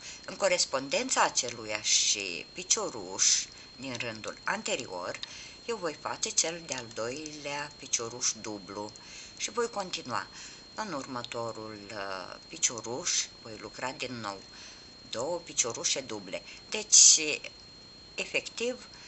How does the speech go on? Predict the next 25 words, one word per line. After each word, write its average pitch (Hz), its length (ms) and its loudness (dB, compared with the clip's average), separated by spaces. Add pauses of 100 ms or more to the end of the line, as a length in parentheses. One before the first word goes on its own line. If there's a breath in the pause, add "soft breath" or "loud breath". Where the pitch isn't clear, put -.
(440 loud breath)
vom, 139 420 0
uh, 117 420 -4
lucra 165 520 -2
câte - 260 -4
o 135 100 -2
mulțire 127 680 -2
în 120 80 -6
corespondența 117 960 -4 (100)
fiecărui 202 480 -2
picioruș 233 580 2 (360 loud breath)
din 202 220 0
rândul 123 360 -2
anterior, 98 840 -4 (420 loud breath)
iar 147 160 0
la 123 160 0
sfârșitul, 123 840 0
uh, 101 280 -2
rândului 151 580 -4 (300 loud breath)
vom 175 200 -4
avea 143 280 0
un 107 220 -6
număr 110 360 -8
de 135 100 -4
douăzeci 123 420 -2
și - 180 2